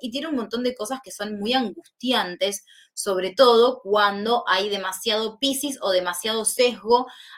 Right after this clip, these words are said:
a querer aceptar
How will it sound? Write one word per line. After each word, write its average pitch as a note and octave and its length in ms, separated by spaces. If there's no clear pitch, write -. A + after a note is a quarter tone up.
a G3 320
querer G3 540
aceptar C#4+ 920